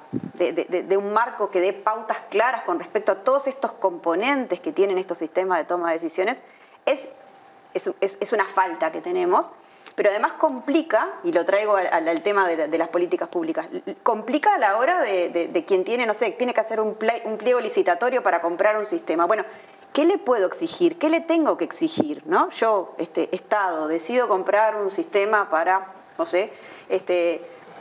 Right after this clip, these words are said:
poder, este, mejorar el sistema de atención en salud y hacer el triage, ¿no? Que eso que le dicen el triage de pacientes en forma semiautomática. Bueno, ¿qué le tengo que pedir al proveedor?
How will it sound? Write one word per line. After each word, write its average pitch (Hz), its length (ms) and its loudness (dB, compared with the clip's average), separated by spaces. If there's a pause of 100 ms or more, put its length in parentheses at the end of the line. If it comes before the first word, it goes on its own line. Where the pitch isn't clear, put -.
(440)
poder, 208 560 4
este, 180 560 0 (200)
mejorar 208 720 4
el 190 100 -2
sistema 202 420 2
de 190 60 2
atención 180 320 -2
en 190 60 2
salud 247 600 2
y 196 160 2
hacer 196 260 0
el 190 200 2
triage, - 640 2 (260)
¿no? 196 200 2
Que 202 60 0
eso 185 180 -2
que 170 60 -6
le 160 80 0
dicen 180 220 2
el 160 100 -2
triage 190 380 2
de 190 80 2
pacientes 196 580 -2
en 170 100 -2
forma 202 240 0
semiautomática. 175 600 0
Bueno, 226 180 2 (680)
¿qué 277 100 2
le 311 80 2
tengo 302 300 2
que 233 80 -2
pedir 208 340 2
al 170 120 0
proveedor? 147 540 -2